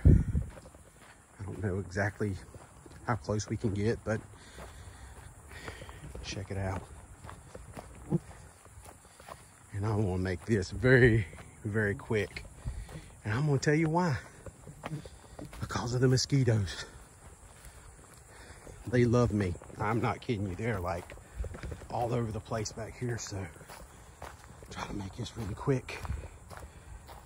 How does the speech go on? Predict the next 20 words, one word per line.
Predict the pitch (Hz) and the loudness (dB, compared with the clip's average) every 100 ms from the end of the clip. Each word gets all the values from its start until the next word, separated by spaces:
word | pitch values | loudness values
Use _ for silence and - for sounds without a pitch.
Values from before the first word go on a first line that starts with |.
| - | -18
So | - - 117 113 101 - - | -12 -6 -4 -4 -6 -2 4
this | 139 160 | 6 6
is | 143 | 8
it | 156 117 - - - | 8 8 4 -12 0
right | 131 | 2
here. | 117 127 | 4 2
I | 117 | 4
knew | 123 123 107 | 4 4 2
exactly | 95 135 - 135 | 0 -2 0 0
where | 135 | 0
to | |
come, | - 123 95 | 0 -4 -4
so | - | -8
check | - 131 - | -4 -2 2
that | 120 | 2
out. | 113 - - - - - - - - - - | 2 -2 -6 -12 -14 -16 -18 -20 -20 -18 -14
So | - 101 | -8 -4
here | 101 170 | 0 2
we | |
go. | 170 175 170 | 8 10 10